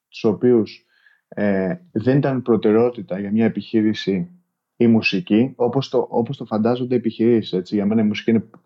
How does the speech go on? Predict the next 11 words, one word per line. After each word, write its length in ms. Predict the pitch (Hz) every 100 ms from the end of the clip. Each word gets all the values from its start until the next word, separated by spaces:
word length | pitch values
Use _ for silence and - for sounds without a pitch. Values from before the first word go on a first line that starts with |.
| _ _ _ _ _ -
ε, 320 | 85 90 87
είναι 480 | 104 113 107 104 101 _
ένα 220 | - 110 101
πράγμα 280 | 104 110
το 100 | 104
οποίο 680 | 98 87 113 107 104 101 95 _ _ - - - - - - - - - _ _ _
σου 140 | -
φτιάχνει 240 | 120 123 120
τη 80 | 110
διάθεση. 1000 | 101 110 117 127 - 127 127 123 127 117 _ _ -
Ε, 180 | - -